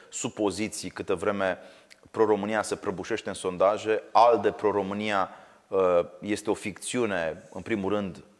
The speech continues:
doctrinară. Până la urmă, liberalismul cu socialismul au fost vechi inamici, iarăși să-i pui în aceeași barcă. Numai Tăricianu cu Ponta se mai puteau gândi la,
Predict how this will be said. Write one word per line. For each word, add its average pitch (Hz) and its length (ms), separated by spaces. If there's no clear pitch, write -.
doctrinară. 98 840
Până 107 140
la 104 60
urmă, 101 120
liberalismul 98 680
cu 90 120
socialismul 98 580
au 90 60
fost 101 360
vechi 139 340
inamici, 104 680
iarăși 113 300
să-i 92 120
pui 120 200
în 110 60
aceeași 98 420
barcă. 101 280
Numai 107 300
Tăricianu 117 440
cu - 120
Ponta 113 320
se - 120
mai 95 120
puteau 95 260
gândi 92 200
la, 85 280